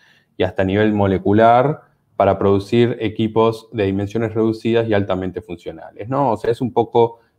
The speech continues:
Eh, aplicar todo lo que sabemos de circuito en tamaño muy, muy chico. Y en, a veces yo lo, lo, lo, lo resumo en el diseño y fabricación de circuitos integrados o incluso chips,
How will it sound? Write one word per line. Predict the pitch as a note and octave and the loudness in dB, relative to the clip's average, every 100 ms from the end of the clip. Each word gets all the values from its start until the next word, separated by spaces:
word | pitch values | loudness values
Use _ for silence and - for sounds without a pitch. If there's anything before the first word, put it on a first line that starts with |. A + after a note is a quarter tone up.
| - | -10
Eh, | - | -2
aplicar | G2+ - G2 G2+ B2+ B2+ | -2 0 -4 2 2 4
todo | A#2 A2+ | 2 4
lo | |
que | G2+ | 2
sabemos | F#2+ G2 G#2 | 0 -2 0
de | G2 | -4
circuito | F#2+ F2+ G#2 G#2 G#2+ G2+ | -8 -8 -6 -2 -2 -2
en | G2 | -8
tamaño | F2 F2+ F#2+ | -8 -8 -8
muy, | F2+ F#2 | -10 -10
muy | F2+ F2 | -12 -14
chico. | E2+ E2+ F2 - | -16 -16 -16 -10
Y | G#2+ | -6
en, | A2 | -2
a | A#2+ | 0
veces | C3+ C3+ - | 2 0 2
yo | |
lo, | A2+ G#2 | 4 4
lo, | F#2+ F2+ | 2 0
lo, | F#2 | -2
lo | F2+ G2 | 2 2
resumo | G2 F#2+ A2+ A#2 B2 G2+ | 2 0 2 2 4 4
en | G#2 | 2
el | G#2 A2+ G#2+ | 2 0 0
diseño | G#2 A2 A#2 A#2 | 0 2 2 2
y | |
fabricación | A2 F#2+ - F2 G#2 G#2 | 0 -2 -2 -6 -2 -2
de | G2+ F#2 | -2 -4
circuitos | F2+ - F#2+ F#2 | -8 -8 -8 -6
integrados | F#2 F2+ F#2+ G2+ A2 B2 B2 | -8 -6 0 2 4 2 -2
o | F#2+ F#2+ | -8 -8
incluso | F#2 F2+ G2 G#2+ | -8 -16 -6 -6
chips, | G#2 A#2+ A2 - _ | -2 -2 -2 -8 _